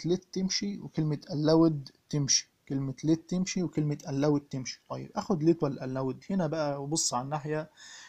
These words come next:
القواعدية. grammatically يبقى أنا لازم آخد allowed. ليه يا مستر؟ لأن ده طالما فيه مفعول، تمام، وبعد المفعول to والمصدر، يبقى أنا لازم آخد allowed.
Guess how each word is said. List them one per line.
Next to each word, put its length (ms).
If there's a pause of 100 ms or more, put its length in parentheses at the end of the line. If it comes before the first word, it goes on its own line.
(120)
القواعدية. 760
grammatically 520
يبقى 480
أنا 120
لازم 240
آخد 240
allowed. 420
ليه 160
يا 40
مستر؟ 400
لأن 380
ده 100
طالما 300
فيه 160
مفعول، 640 (1120)
تمام، 300
وبعد 340
المفعول 520 (100)
to 60 (840)
والمصدر، 640
يبقى 180
أنا 60
لازم 260
آخد 220
allowed. 400